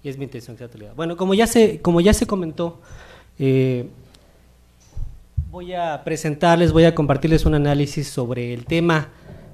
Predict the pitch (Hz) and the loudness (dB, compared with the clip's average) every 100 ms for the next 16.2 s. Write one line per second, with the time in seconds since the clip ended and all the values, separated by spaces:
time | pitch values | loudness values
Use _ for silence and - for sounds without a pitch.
0 | 156 170 180 220 233 202 180 151 143 135 | -6 -2 2 2 0 0 -2 -2 -2 -4
1 | 131 135 - 147 151 143 147 147 151 185 | -6 -10 -14 -6 -4 -4 -2 -2 2 2
2 | 190 180 160 135 127 143 135 156 165 160 | 2 0 0 -2 -6 -6 -4 -2 -2 -4
3 | 143 - 156 147 139 135 135 123 123 120 | -10 -6 -4 -2 -4 -8 -10 -8 -8 -8
4 | 117 117 - - - - - - - 147 | -10 -12 -20 -20 -14 -14 -14 -16 -10 -2
5 | 160 - 185 139 147 165 135 139 131 131 | 2 4 4 2 4 2 0 0 2 4
6 | 127 104 - - 170 117 110 110 147 123 | 2 -2 -12 -20 -10 -6 -4 -6 -6 -4
7 | 123 147 135 135 220 208 - - - _ | 0 0 2 0 -2 -6 -10 -20 -20 _
8 | - - - 160 214 214 175 143 175 180 | -20 -20 2 6 8 8 4 0 2 2
9 | 156 143 139 - - - 127 - 127 - | 2 -2 -4 -12 -14 -10 -8 -6 -8 -8
10 | - 147 147 147 135 117 - - - - | -4 -2 -2 -2 -4 -6 -12 -20 -20 -20
11 | - - _ _ _ _ _ _ 151 151 | -20 -20 _ _ _ _ _ _ -6 -2
12 | 156 170 208 202 - 147 - 139 143 139 | 0 0 0 -2 -2 -4 -4 -8 -6 -6
13 | 143 160 160 156 147 151 147 - 147 143 | -4 -4 -4 -4 -4 -6 -8 -6 -4 -4
14 | - 139 165 - - - - 165 127 123 | -6 -2 -2 -2 -6 -12 -12 -8 -6 -4
15 | 123 123 139 - - 135 131 127 - 123 | -4 -4 -4 -4 -6 -6 -6 -8 -8 -4
16 | 120 107 | -2 -4